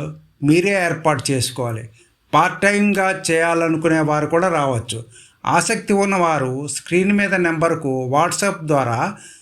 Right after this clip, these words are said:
రిజిస్టర్ చేసుకోగలరు. ఈ వీడియో మీకు నచ్చినట్టయితే లైక్ చేయండి.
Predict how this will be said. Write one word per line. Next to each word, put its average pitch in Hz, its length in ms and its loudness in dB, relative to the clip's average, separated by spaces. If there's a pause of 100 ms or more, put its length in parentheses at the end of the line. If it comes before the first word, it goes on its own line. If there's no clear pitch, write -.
(180)
రిజిస్టర్ 190 600 2
చేసుకోగలరు. 113 800 -2 (2750)
ఈ 226 160 4
వీడియో 226 340 2
మీకు 220 220 0
నచ్చినట్టయితే 185 760 0
లైక్ 185 380 0
చేయండి. 120 400 -2